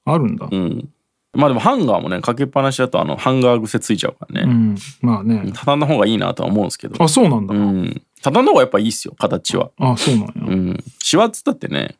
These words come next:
Speaker 2: こう、ちゃんとした折り目になってくれれば別に。えー、服がありすぎて困ったことありますか？いや、ありますよ。もう引っ越しの時に毎回やばいもん。
Speaker 1: あのさ、
Speaker 2: うん。
Speaker 1: なんか、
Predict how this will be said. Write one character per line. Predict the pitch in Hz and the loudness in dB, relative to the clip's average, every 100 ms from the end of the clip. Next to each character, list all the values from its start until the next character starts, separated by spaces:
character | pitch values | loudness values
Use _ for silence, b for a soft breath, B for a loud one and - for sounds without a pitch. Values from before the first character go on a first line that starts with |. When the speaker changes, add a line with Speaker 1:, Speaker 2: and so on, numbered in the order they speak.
| - | -4
Speaker 2:
こ | 92 80 64 | 0 0 -2
う、 | - | -4
ち | 139 | -2
ゃ | |
ん | 143 | -2
と | 131 | -2
し | - | 2
た | 123 | 2
折 | 117 | 2
り | 113 | 0
目 | 104 | 0
に | 107 | -2
な | |
っ | 85 | -4
て | _ - | _ -6
く | |
れ | 73 | -2
れ | 60 | -2
ば | - | -4
別 | - - | -6 -8
に。 | 50 50 _ _ _ _ _ _ _ _ b b b b _ | -10 -10 _ _ _ _ _ _ _ _ b b b b _
え | - 101 | -2 -2
ー、 | |
服 | - 180 | 0 2
が | 135 107 | 4 4
あ | |
り | 101 | 2
す | 113 | -4
ぎ | 90 | -6
て | |
困 | - - 92 | -4 -2 -2
っ | |
た | - | -4
こ | - | -4
と | - | -4
あ | |
り | - | -6
ま | - | -10
す | - | -12
か？ | - _ | -18 _
い | |
や、 | 92 | -2
あ | 95 | 2
り | |
ま | 110 110 | 2 0
す | - | -4
よ。 | 160 | -4
も | 170 | -4
う | |
引 | - | -4
っ | - | -2
越 | 156 | 0
し | 170 | 2
の | 165 | 2
時 | 156 | 2
に | 107 | 2
毎 | 104 117 | 2 2
回 | 135 127 | 2 2
や | 113 | 2
ば | 117 | 2
い | 113 | 0
も | - | -4
ん。 | - - | -10 -4
Speaker 1:
あ | 147 | 2
の | 165 151 | 2 4
さ、 | 156 107 - _ 98 | 2 0 -6 _ -2
Speaker 2:
う | |
ん。 | 98 95 | 0 2
Speaker 1:
な | 196 | 2
ん | 180 | 4
か、 | 143 120 107 | 2 2 0